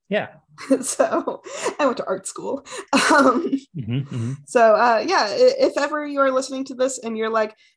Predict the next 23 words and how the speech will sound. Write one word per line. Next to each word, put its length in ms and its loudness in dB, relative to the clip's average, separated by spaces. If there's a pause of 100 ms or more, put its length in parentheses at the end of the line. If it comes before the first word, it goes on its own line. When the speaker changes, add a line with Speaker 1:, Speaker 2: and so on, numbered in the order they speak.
Speaker 2:
"Man, 400 -2
I 200 -2
wish, 280 -2
uh, 360 0
Althea 440 -4
would 180 -6
say 300 -6
neat 240 -10
things 240 -6
about 260 0
how 180 2
I'm 160 -2
great," 320 -8 (320)
a 120 2
good 160 -2
way 160 4
of 100 2
achieving 440 -4
that 260 0
is 240 -2
to, 300 -4
uh, 600 -2 (240)
submit. 460 -6